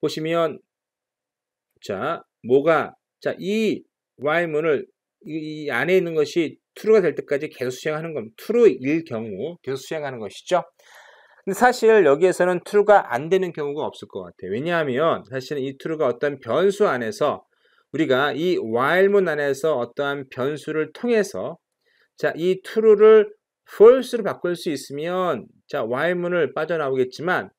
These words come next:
보시면 그런 경우가 없죠. 자, 템프는 온도 검사를 하고 자, if에서 템프의 조건식을 보고 하는데 자, 어, 만약에 이 true가,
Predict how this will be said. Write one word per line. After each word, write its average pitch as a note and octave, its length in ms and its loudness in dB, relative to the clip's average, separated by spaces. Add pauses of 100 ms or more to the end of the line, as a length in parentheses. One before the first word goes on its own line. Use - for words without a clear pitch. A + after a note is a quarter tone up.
(400)
보시면 G3 460 0
그런 F3 200 -2
경우가 F#3+ 240 6
없죠. A2+ 460 -2 (580)
자, D3+ 420 -4 (340)
템프는 D#3 640 -4
온도 B2+ 280 -2
검사를 C3 440 -4
하고 B2+ 640 -2
자, A#2 180 -6
if에서 B2 680 -2
템프의 D#3 720 -4
조건식을 B2+ 680 -2
보고 D3+ 460 0 (200)
하는데 D#3 560 0 (500)
자, D#3+ 400 -2 (360)
어, B2 140 -4
만약에 G#3+ 580 0
이 A3 140 -12
true가, C#3+ 720 -2